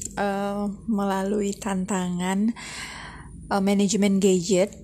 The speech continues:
di perkuliahan Bunda Sayang, Ibu Profesional.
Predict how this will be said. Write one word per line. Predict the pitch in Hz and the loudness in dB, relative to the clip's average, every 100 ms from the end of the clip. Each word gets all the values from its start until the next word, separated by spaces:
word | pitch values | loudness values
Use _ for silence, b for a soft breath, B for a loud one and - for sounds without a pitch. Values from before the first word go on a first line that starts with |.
| - B B B B B | -18 B B B B B
di | 175 190 190 185 185 | -2 0 2 2 0
perkuliahan | - - 185 185 180 | -2 0 2 2 2
Bunda | 180 185 180 180 | 2 2 2 2
Sayang, | 185 175 175 170 | 0 0 -2 -2
Ibu | 220 185 180 | 0 0 2
Profesional. | 185 180 190 - 190 180 175 180 | 2 4 4 2 2 2 2 2